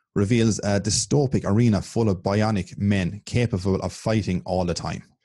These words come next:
Enhanced soldiers will be reduced to bionic men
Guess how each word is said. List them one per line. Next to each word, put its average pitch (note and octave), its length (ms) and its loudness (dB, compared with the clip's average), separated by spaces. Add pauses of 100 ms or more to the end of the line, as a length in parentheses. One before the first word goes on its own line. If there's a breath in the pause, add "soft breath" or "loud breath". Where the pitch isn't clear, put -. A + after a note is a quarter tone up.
(140)
Enhanced - 380 -2
soldiers G#2 460 2
will F#2 80 0
be F#2+ 100 0
reduced F#2+ 500 2
to F2+ 80 0
bionic F#2 440 0
men B2+ 260 4